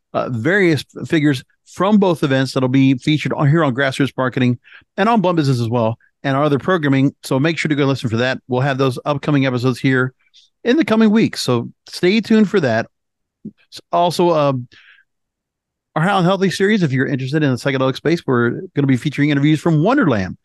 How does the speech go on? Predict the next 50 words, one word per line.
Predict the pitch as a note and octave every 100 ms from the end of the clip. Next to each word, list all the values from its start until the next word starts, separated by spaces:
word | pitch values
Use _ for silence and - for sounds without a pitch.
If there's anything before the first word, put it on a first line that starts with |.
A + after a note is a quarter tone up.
| - _ -
that | D#3
happened | C3+ D#3+ D3+ D3+
in | C3+
Miami, | B2 C3 C3
Florida | A#2+ D3 C3+ - -
over | C#3+
this | B2 A#2
past | - A#2+ -
weekend, | D#3+ D3+ D#3 C#3+ - _ _ _ -
uh, | A#2+ A2 A2 -
the | C#3 A#2+
second | - D3+
week | D3 B2+
of | A#2
November | A#2+ D3 C#3+
as | G#2+
we're | A#2
recording. | A2 C#3 D3+ F#3 C#3 _ _ _ _ _ _ -
But | B2
I | C3+
wanna | E3
just | D3+ -
keep | F#3+
you | D#3 C#3+ -
in, | C3+ A#2
in | D3+ C3
touch | - F3+ - - - _
because | G3+ - G3
throughout | G3+ F3
the | E3
holidays, | D#3+ D#3+ D#3+ D3 - - _
you're | E3+
gonna | F#3 F3+
have | E3 D#3 D#3+ -
more | E3 F3+ A#3+ D#4 D4
than | A#3
enough | F3+ C#3
content | D#3+ C#3+ B2+ C3+
here | C3
on | A#2+
Cannabis | - C3+ A#2 -
Radio | B2+ A#2
to |
go | A2+
ahead | A#2
and | G#2+
check | - A2
out | G#2
for | A2
yourselves. | G#2+ C3 D#3 C#3+